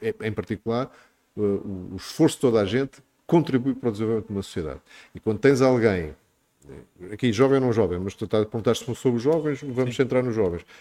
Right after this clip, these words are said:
Speaker 1: Quando tens alguém jovem que decide que a sua participação não tem que ser partidária, basta, pode ser cívica, eh, política, local, regional, não interessa. Quando um jovem decide dar um bocadinho desse esforço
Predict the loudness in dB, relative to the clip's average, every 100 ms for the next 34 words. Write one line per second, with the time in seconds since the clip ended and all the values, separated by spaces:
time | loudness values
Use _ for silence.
0 | _ -6 2 4 6 8 8 6 6 6
1 | 4 -2 -8 -16 -20 _ 0 0 0 2
2 | 2 0 0 4 4 4 2 0 -2 -2
3 | 0 0 0 -2 -2 -2 -2 0 0 -2
4 | -10 _ -14 -14 -14 -10 -8 -8 -6 -4
5 | -4 -6 -4 -6 -10 -16 -4 -2 0 -2
6 | -2 -2 0 0 0 2 4 2 0 -4
7 | -6 -6 -2 0 0 0 -2 -2 -6 _
8 | -20 -20 _ -4 -2 0 4 8 8 6
9 | 0 0 2 0 2 4 4 2 0 2
10 | 0 -2 -2 0 -2 -2 -8